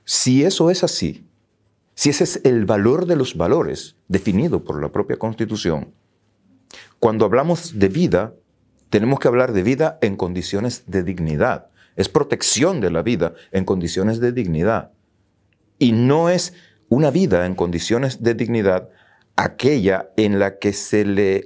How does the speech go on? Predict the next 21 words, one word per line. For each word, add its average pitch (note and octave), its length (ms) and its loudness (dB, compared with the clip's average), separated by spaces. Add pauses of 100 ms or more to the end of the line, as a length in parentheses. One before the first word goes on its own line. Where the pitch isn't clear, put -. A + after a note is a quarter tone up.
obliga F#2+ 640 0 (120)
a F2 140 0
una C#3 220 -2
mujer B2 380 -2
violada, F2 680 0 (1800)
a F2+ 80 0
una A2 180 2
mujer B2+ 460 0 (500)
en G2+ 260 2
contra G#2 520 0
de F#2+ 160 0
cuyo F#2+ 320 0
cuerpo C3+ 360 0
se - 140 -4
ha A#2 80 -2
perpetrado B2 480 -2
un C3+ 140 -2
crimen B2+ 520 0
del E2+ 160 -2
cual F#2 160 0
resulta C#3+ 460 -4